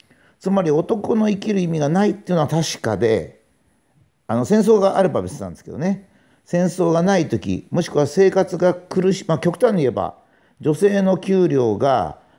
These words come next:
男よりか多-、多くて、えー、その女性が男の助けなく戦争もならない、つまり殺されない、生活も困らなければ、男性は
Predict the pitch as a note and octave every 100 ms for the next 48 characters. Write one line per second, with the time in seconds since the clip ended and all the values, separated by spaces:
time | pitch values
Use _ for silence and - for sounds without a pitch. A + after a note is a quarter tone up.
0 | _ _ B2+ C#3+ E3 E3 C3+ A2+ A#2 B2+
1 | C#3 C#3 C3 C3 G#2 - A2+ G#2 E2 -
2 | _ _ _ _ _ A2+ B2 B2+ A#2+ A#2
3 | A2+ G#2+ G#2 G2 _ _ _ _ - B2
4 | B2 G#2 C3+ - F3 D#3+ D#3+ D#3+ F3 F3+
5 | E3+ D#3 - - F#3+ A3+ A#3 C#3 A#2 -
6 | _ _ - D#3+ D#3 E3+ D3+ D3+ E3 D#3+
7 | A#2+ C3+ D3 B2+ E2 - _ - B2 G#2+
8 | C3+ D3+ D#3 D#3 D3 C#3+ E2+ - _ _
9 | _ _ _ - G3 G3 F#3 F#3+ F#3 D#3+
10 | F#3 F#3+ F3+ D#3 C3+ A#2+ G2+ D#3+ A#2 D#2
11 | _ _ _ _ _ _ - A2+ F3+ G#3+
12 | G3+ G3+ G3 G3 F#3 F3